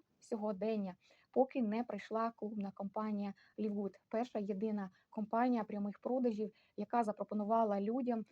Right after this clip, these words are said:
продукцію без мережевої націнки. А,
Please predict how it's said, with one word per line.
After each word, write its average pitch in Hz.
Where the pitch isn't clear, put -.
продукцію 226
без 220
мережевої 202
націнки. 202
А, 220